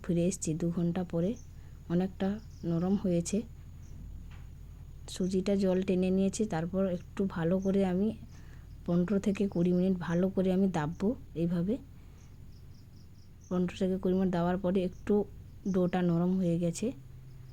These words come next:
তারপর আমি রুটির আকার চেয়ে, রুটি আকারের চেয়ে একটু কম করে আমি ডোটা ভালো করে গোল করে নিব। গোল করার পরে চলে এসেছি বা-,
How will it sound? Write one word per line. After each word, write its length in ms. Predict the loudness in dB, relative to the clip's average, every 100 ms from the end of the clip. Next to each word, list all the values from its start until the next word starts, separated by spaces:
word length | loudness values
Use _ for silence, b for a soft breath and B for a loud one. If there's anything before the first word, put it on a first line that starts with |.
| -16 -16 -10 -2
তারপর 360 | -2 0 2
আমি 260 | 4 2 0 -4 -16 -14 -2
রুটির 400 | 0 2 2 2
আকার 300 | 2 0 -2
চেয়ে, 260 | 0 -2 0
রুটি 320 | 0 2 2
আকারের 320 | 4 2 2
চেয়ে 160 | 2 0 0
একটু 360 | -2 -4 2 2
কম 340 | 2 2 2
করে 280 | 2 4 4
আমি 180 | 4 2
ডোটা 420 | 2 2 0 -2 B B B -4
ভালো 320 | -2 0 0 2
করে 180 | 2 2
গোল 280 | 2 0
করে 240 | 2 0 2
নিব। 240 | 2 2 -2 -8 -16 -16 -16 -16 -16 -16 -16 -16 -8
গোল 260 | 0 0 2
করার 260 | 0 -2 -6 -14 -14 -14 -14 -14 -10 0
পরে 360 | 2 2 0 -4 -14 -16 -16 -16 -14 -10 -10 -10 -12 -14 -14 -14 -14 -16 -16 -14 -14 -14 -14 -14 -14 -12 -10 -10 -12 -2
চলে 180 | 2 4
এসেছি 280 | 2 0 -2
বা-, 300 | 0 -2